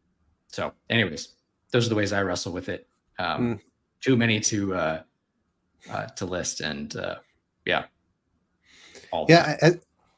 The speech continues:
Speaker 2: as, as you're mentioning that, I think, thinking a, a related idea, um, Carl Jung, the, the great psychoanalyst, uh, wrote that, um, religion can be, or is often,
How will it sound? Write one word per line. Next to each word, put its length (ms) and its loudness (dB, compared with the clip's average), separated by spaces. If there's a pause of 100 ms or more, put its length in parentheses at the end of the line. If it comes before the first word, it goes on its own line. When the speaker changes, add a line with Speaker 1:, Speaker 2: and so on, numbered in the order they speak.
(100)
Speaker 2:
as, 120 6
as 200 6
you're 120 10
mentioning 360 4
that, 120 4
I 40 2
think, 280 -2
thinking 400 0
a, 220 0
a 100 -2
related 400 4
idea, 600 4
um, 360 -2 (360)
Carl 360 6
Jung, 340 0
the, 320 -2
the 80 -6
great 300 0
psychoanalyst, 960 0 (520)
uh, 220 0
wrote 320 4
that, 460 2 (500)
um, 400 -2 (460)
religion 500 8
can 300 2
be, 420 2
or 140 -2
is 160 -6
often, 500 2